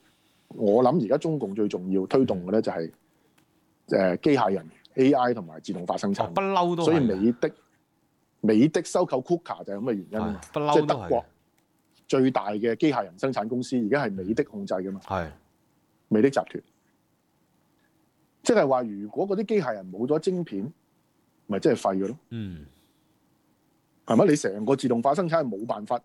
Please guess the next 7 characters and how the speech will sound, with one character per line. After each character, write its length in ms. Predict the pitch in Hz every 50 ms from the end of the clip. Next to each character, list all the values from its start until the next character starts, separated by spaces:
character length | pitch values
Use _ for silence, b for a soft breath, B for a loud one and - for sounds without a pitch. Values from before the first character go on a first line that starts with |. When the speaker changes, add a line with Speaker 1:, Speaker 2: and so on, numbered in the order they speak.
| _ _ -
Speaker 1:
執 100 | 170 147
行 140 | - 98 85
嘅 60 | 87
喎。 260 | 95 98 101 101 95 - _ _ _ _ _ _ _ _ _ _ _ _ _ _ _ _ _ _ _ _ _ _ _ _ _ _ _ _ _ _ _ _ _ _ _ _ _ _ _ _ _ _
晶 220 | - 220 226 214 214
片 180 | - 147 185
唔 60 | 165